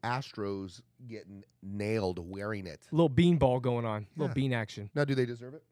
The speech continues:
Speaker 2: Uh, you know what? I don't know if, I think in the court of public opinion, they
Speaker 1: Mm.
Speaker 2: do,
Speaker 1: Mm.
Speaker 2: uh, because they were granted immunity. And
Speaker 1: Yes,
Speaker 2: I think
Speaker 1: they were.
Speaker 2: that's what M L B has a, oh, excuse me, that's what the fan base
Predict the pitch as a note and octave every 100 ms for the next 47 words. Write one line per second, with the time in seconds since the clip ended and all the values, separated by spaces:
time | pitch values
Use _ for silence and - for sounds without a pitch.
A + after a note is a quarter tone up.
0 | _ - - F3+ F#3+ F#3+ F#3 _ F3 G3+
1 | A3+ A3 F3+ C4 C4 A3+ - - - -
2 | F3 F#3 - B3+ C4+ - _ - F3 D#3+
3 | D3+ - F#3+ D#3+ C3 E3+ D3 B2 A2+ -
4 | C#3+ D#3 F#3+ A3 _ B2+ B2 A2+ A#2 B2+
5 | F#3+ - A2+ G#2 - _ C3 B2+ A#2+ B2
6 | A#2 D3 C#3 C3+ A#2 C#3+ C#3 C3+ A#2 C#3+
7 | D#3 F#2 F2 - A#2 A#2 C3+ B2 A#2+ -
8 | B2 B2+ B2 A#2 A#2 A#2 A2+ A2 D3 C#3+
9 | D#3 C3 B2 - A#2 A2 - D#3+ F3 C3
10 | A2+ G#2 -